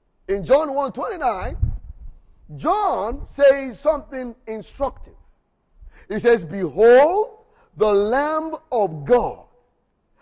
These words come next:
That is, who brought the lamb forward? Huh? Who killed the lamb? Come on.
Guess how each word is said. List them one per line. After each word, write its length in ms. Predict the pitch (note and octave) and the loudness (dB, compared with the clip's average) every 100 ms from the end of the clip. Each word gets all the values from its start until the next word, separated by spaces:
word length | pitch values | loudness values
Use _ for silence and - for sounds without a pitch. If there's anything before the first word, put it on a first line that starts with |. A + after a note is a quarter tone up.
| _ D#3+ | _ -2
That 200 | C4 C#4 | 0 0
is, 300 | A#3 G3+ - _ | -6 -8 -12 _
who 500 | - C4 G4 F#4+ E4 - - | 0 4 6 6 2 -4 -20
brought 520 | D3+ C4 B3+ B3 F#3 | -6 -2 -2 -4 -4
the 140 | G#3+ | -2
lamb 460 | G#3+ A3 B3 B3 A#3 - | -2 2 2 2 -4 -10
forward? 360 | A3 G#3+ D#3 - _ _ _ _ _ _ _ _ _ _ _ _ _ _ _ _ _ | -4 -2 -4 -8 _ _ _ _ _ _ _ _ _ _ _ _ _ _ _ _ _
Huh? 320 | C#3+ G#3 D#4+ - _ _ _ _ _ - - _ _ _ A3 | 2 2 2 -2 _ _ _ _ _ -20 -20 _ _ _ 0
Who 260 | E4+ F#4+ - | 2 2 -2
killed 520 | E4 F4+ E4+ D4+ B3 G#3 | -2 0 0 -4 -8 -6
the 140 | A#3+ C#4 | 0 0
lamb? 400 | C4+ C4 B3+ - _ _ _ _ _ _ _ _ _ _ _ _ _ _ _ _ _ _ _ _ _ _ _ _ _ _ _ _ _ _ _ | 2 -2 -4 -12 _ _ _ _ _ _ _ _ _ _ _ _ _ _ _ _ _ _ _ _ _ _ _ _ _ _ _ _ _ _ _
Come 120 | F3+ | -6
on. 240 | D#4 F#4+ | -4 -6